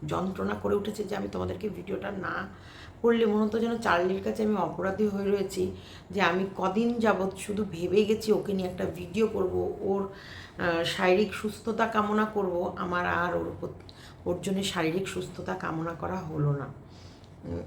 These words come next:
আর প্রত্যেকটা পশুপ্রেমী যারা পশুকে ভালোবাসো, তারা জানো আজকের দিনটা অর্পণের জন্যে কতটা খারাপ দিন। কারণ অর্পণ দেখছে, কষ্ট পাচ্ছে, হয়তো ভগবানের কাছে প্রেও করেছে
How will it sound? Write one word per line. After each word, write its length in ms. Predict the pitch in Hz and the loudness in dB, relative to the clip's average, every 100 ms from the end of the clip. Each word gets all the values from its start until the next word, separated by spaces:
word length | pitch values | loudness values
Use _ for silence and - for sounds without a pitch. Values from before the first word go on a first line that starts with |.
| - | -4
আর 200 | 170 180 - - - - - - - | 2 2 2 -6 -16 -20 -20 -20 -2
প্রত্যেকটা 460 | 214 214 226 - 226 - | -2 0 -4 -2 -2 -2
পশুপ্রেমী 520 | 196 - 214 208 185 | -2 -2 4 4 4
যারা 420 | 165 185 175 185 - | 0 2 2 0 -2
পশুকে 480 | 190 196 220 208 | -2 -2 -2 0
ভালোবাসো, 640 | 202 151 170 180 175 160 - - | 0 0 2 2 2 0 -2 0
তারা 300 | 175 190 156 | 2 2 0
জানো 260 | 175 180 185 - | 0 0 -2 -4
আজকের 420 | - 170 - 196 - | -4 -4 -4 -4 -2
দিনটা 340 | 190 - 95 | -4 0 0
অর্পণের 460 | 170 170 - - - | 0 -4 -6 -8 -6
জন্যে 240 | 185 190 - - - - - | -6 -6 -10 -14 -20 -20 -2
কতটা 340 | 196 196 202 214 | 0 0 0 -2
খারাপ 480 | - - 175 180 196 190 151 | -2 -2 2 6 6 4 -4
দিন। 440 | 190 196 190 185 - | -2 -2 -2 -4 -10
কারণ 200 | - 175 175 | -4 -4 -2
অর্পণ 360 | 175 170 - 202 208 - - - - - - - - | -2 -2 -2 -6 -6 -14 -20 -20 -20 -20 -20 -20 -16
দেখছে, 500 | 180 175 208 208 - 233 233 - - - - | 0 4 4 2 -2 -2 -4 -12 -20 -8 -2
কষ্ট 260 | 180 - | -2 -2
পাচ্ছে, 360 | 208 220 - 233 233 - - - | 0 -2 0 -2 -2 -4 -12 -4
হয়তো 200 | 180 220 | 0 0
ভগবানের 500 | 170 170 185 196 214 | 0 0 2 2 2
কাছে 220 | 220 233 202 | 0 -2 -2
প্রেও 260 | 208 208 247 | 4 6 6
করেছে 480 | 240 226 214 - | 2 0 -2 0